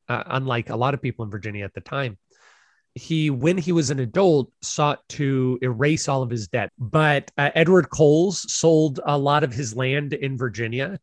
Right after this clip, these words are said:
to a number, to, to his brother, <laughs> among other people. And then he went and bought a whole bunch of land in Illinois, and he took all of his slaves there, and he freed all of his slaves and then gave them all land, the land that he bought in Illinois,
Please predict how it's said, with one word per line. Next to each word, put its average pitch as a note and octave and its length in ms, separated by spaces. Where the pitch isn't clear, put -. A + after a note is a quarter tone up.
to B2 560
a A#2 60
number, A#2+ 540
to, C3 160
to - 120
his G#2 140
brother, B2+ 560
<laughs> - 80
among B2 240
other C3+ 220
people. A2+ 420
And C#3 400
then D3+ 260
he C3+ 800
went D3 380
and D3+ 240
bought C#3 240
a A#2 80
whole C#3 200
bunch D3+ 220
of B2+ 80
land C3+ 300
in A#2+ 120
Illinois, A#2 720
and B2+ 160
he B2 120
took - 260
all D3+ 160
of C3 60
his C3 120
slaves C3 460
there, A#2+ 400
and A#2+ 220
he G#2+ 140
freed D3 340
all C#3 140
of B2+ 60
his B2 140
slaves C3 420
and A2+ 160
then A#2 140
gave B2 340
them B2 160
all A2+ 200
land, A2+ 440
the A2+ 140
land A#2+ 260
that A#2 100
he A2+ 80
bought A#2 300
in A#2 140
Illinois, G#2+ 680